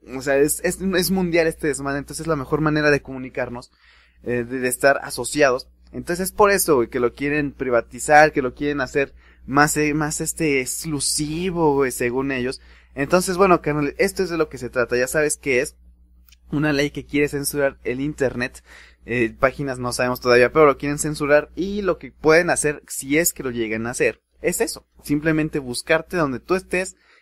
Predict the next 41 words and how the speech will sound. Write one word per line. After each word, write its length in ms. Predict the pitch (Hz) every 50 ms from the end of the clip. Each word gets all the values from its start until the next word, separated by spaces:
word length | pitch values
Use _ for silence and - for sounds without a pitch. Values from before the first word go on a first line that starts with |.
| _ _ _
qué 120 | - 147 156
es 60 | 156
lo 120 | 160 165
que 80 | - 160
estás 160 | - 165 156
haciendo. 140 | - 160 156
Si 160 | - 160 151
ven 180 | 147 160 170 175
que 100 | 180 175
estás 160 | - 170 156
así 160 | 160 170 170
como 220 | - 175 160 143
que 80 | - -
sospechoso 640 | 127 120 113 - - 123 - - 143 139 151 151 160
en 60 | 156
lo 100 | 131 120
que 80 | - 127
publicas, 500 | - 123 123 120 127 139 - 151 139 -
pueden 420 | - - 160 175 180 185 190 190
contactarte, 760 | 180 185 151 135 - 127 117 - _ - 127 127 127 - 139 135
güey, 140 | 127 127
pueden 340 | 127 - 135 135 143 151 151
bloquearte, 500 | 131 120 110 - - 127 123 127 127 143
pueden 200 | - - 151 156
hacer 160 | 151 - 151
lo 120 | 151 156 -
que 120 | - 127
quieran, 400 | - - 170 202 202 208 185 151
güey. 160 | 123 95 78 _ _ _ _ _ _ _ _ _ _ _ _ -
Simple 240 | - 170 180 185 220
y 40 |
sencillo, 340 | 202 190 165 - 180 190 185
te 80 | - 170
tienen 240 | 143 170 175 175 175
en 100 | 160 139
las 200 | 117 113 - 110
manos, 300 | 110 98 76 64 - -
así 220 | - - - 156
de 80 | 170 165
fácil, 340 | - 127 101 - - 85
güey. 100 | 69 -